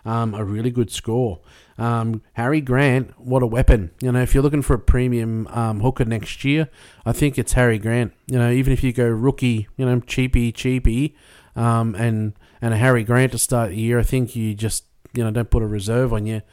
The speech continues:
um, on your cheapie and hope that they make enough money to upgrade later on, and you couldn't go wrong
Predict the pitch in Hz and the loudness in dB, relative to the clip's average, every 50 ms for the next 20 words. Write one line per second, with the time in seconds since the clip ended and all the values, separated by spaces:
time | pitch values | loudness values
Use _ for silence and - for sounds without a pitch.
0 | _ _ _ _ _ _ _ _ 117 113 110 110 110 107 107 104 101 101 107 104 | _ _ _ _ _ _ _ _ -4 -2 0 0 0 0 0 0 -2 -2 -4 -6
1 | _ _ - 123 120 110 110 - - 127 127 131 - 143 131 117 104 120 127 117 | _ _ -4 -2 -2 -2 -2 -4 -2 -2 -2 -2 -2 -2 0 0 2 2 2 2
2 | - 117 104 117 113 113 120 117 110 - 117 113 107 - 113 117 117 117 117 110 | 0 -2 -2 -2 0 0 0 -2 -2 -2 -2 -4 -2 -2 -2 -2 0 -2 -2 -2
3 | - 120 113 120 123 - - - 120 117 113 113 110 120 120 120 113 117 131 151 | -2 -2 0 0 -2 -2 0 0 0 2 0 0 0 0 0 2 2 2 4 4
4 | 175 185 190 180 147 135 131 131 131 - - - - - _ _ _ - 120 117 | 4 6 4 4 4 4 2 0 -2 -4 -12 -20 -20 -20 _ _ _ -6 -6 -2
5 | - 143 147 147 131 127 123 120 117 123 123 127 127 120 110 98 | 2 2 2 2 2 2 2 2 2 2 2 2 2 0 -2 -4